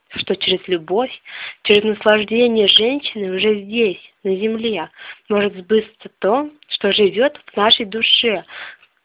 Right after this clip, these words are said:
как предвкушение неземного блаженства и порождает неизбывную страстную тоску, связывающую нас с небесами.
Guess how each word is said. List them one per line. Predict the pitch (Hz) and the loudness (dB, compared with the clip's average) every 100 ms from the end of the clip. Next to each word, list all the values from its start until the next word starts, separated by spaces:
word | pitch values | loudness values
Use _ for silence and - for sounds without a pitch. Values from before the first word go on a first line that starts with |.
| _ _ - _ _ _ - | _ _ -20 _ _ _ -2
как | 220 - | -2 -2
предвкушение | 226 214 - 208 - 240 220 202 | -4 -4 -2 0 2 2 2 0
неземного | 196 170 180 180 226 294 277 | -2 -2 -2 0 0 0 -2
блаженства | 240 233 214 202 185 185 - - 165 _ - | 0 0 0 0 -2 -6 -12 -18 -18 _ -10
и | |
порождает | 196 196 196 202 208 226 208 196 | -2 2 2 4 4 6 4 0
неизбывную | 185 175 165 220 262 254 247 - | -6 -6 -6 -6 -6 -8 -10 -12
страстную | - 190 202 202 - 208 | -8 -4 -2 -4 -6 -6
тоску, | 202 208 208 - - 220 170 - - - - - | -4 -8 -10 -20 -8 -8 -8 -12 -16 -16 -18 2
связывающую | 196 202 202 220 220 202 - 185 | 4 4 2 2 2 0 -2 0
нас | 185 185 | -2 -4
с | - | -6
небесами. | 180 190 - 196 175 170 165 | -6 -8 -8 -4 -4 -6 -12